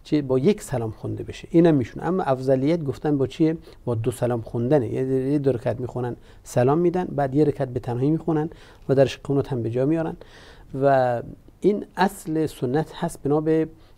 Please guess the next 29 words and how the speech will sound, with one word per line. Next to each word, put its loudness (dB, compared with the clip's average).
بهتر -4
بودنش. 6
ببینید، 0
هر، -2
در 2
عبادت 0
ما -2
هرچی -6
اذکار -2
بیشتر -2
داشته -6
باشیم، -4
طبیعی -4
است -4
که -4
چیه؟ 0
اجر 2
و 0
ثوابش 2
بیشتره. -2
اونجا 2
یک 0
تشهد 0
بیشتر -6
هست، -6
دعا 2
درش 0
هست -10
و 2